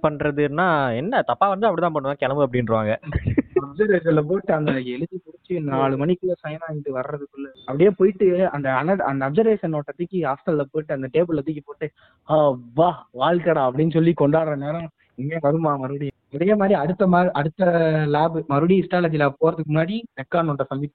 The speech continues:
Speaker 2: பண்ணணும். அது ஒரு பெரிய டாஸ்க். நமக்கு வந்து இந்த சாப்பிட்டு முடிச்சுட்டு அந்த ஒன் ஃபார்ட்டில இருந்து ஒன் ஃபிஃப்டி வரைக்கும் உள்ள டைமே வந்து எப்பயுமே ஹிஸ்டாலஜி டைம்.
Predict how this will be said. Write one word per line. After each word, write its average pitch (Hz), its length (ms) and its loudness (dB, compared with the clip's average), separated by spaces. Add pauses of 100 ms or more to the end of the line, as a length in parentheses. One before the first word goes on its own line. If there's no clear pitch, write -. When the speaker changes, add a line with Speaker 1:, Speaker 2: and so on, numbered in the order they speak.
Speaker 2:
பண்ணணும். 127 420 -16
அது 143 220 2
ஒரு 156 120 4
பெரிய 165 300 0
டாஸ்க். 143 340 -2 (100)
நமக்கு 147 320 2
வந்து 208 240 0 (300)
இந்த 139 160 -4
சாப்பிட்டு 233 400 0
முடிச்சுட்டு 226 300 2
அந்த 180 160 0
ஒன் 185 320 4
ஃபார்ட்டில 196 200 2
இருந்து 196 280 2
ஒன் 175 240 2
ஃபிஃப்டி 170 320 2
வரைக்கும் 170 320 2
உள்ள 147 180 0 (100)
டைமே 151 280 0
வந்து 156 240 0
எப்பயுமே 185 540 2
ஹிஸ்டாலஜி 170 400 -2
டைம். 123 160 -20